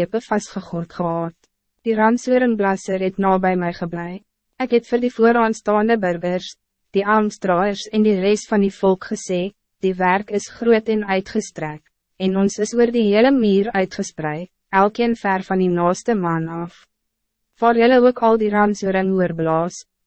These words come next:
daar moet julle by ons saamtrek. Ons God sal vir ons die strijd voer." Ons het met die werk aangegaan, die helfte van die mannen met spiese in die hand,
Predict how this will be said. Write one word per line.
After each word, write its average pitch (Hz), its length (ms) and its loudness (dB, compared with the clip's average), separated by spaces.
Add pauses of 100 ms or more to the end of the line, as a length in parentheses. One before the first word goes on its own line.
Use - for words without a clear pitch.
daar 185 220 2
moet 208 180 0
julle 208 220 4
by 196 180 2
ons 202 220 -4
saamtrek. 175 560 -2 (840)
Ons 240 220 2
God 254 320 2
sal 247 180 6
vir 226 220 -2
ons 185 160 -2
die 208 140 -6
strijd 180 420 -4 (120)
voer." 175 360 -6 (360)
Ons 247 160 2
het 254 160 2
met 240 120 -4
die 247 100 0
werk 208 400 2
aangegaan, 202 720 -2 (420)
die 202 140 2
helfte 208 420 4
van 262 180 0
die 254 80 2
mannen 190 440 2
met 190 180 -2
spiese 220 400 -2
in 196 180 2
die 196 120 0
hand, 170 360 -4